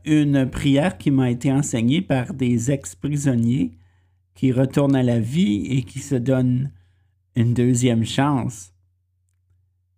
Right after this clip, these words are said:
Je vais la paraphraser avec toi. « Seigneur, dans ta grande bonté, souviens-toi de moi et pardonne-moi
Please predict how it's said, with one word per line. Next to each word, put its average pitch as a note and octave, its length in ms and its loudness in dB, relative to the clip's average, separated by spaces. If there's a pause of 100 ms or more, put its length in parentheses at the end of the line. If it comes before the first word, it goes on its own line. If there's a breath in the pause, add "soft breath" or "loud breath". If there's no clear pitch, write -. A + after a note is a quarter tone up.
(140)
Je A#2+ 100 -10
vais C#3+ 100 4
la C3+ 120 4
paraphraser C3 920 0
avec A2 340 -6
toi. « - 180 -10 (520)
Seigneur, D#3+ 760 0
dans B2 520 2 (220)
ta B2 120 0
grande C3+ 380 0
bonté, B2 580 0
souviens-toi C3+ 720 -2
de C3+ 100 -4
moi G#2 260 -2 (1040)
et B2+ 140 0
pardonne-moi C3+ 840 -2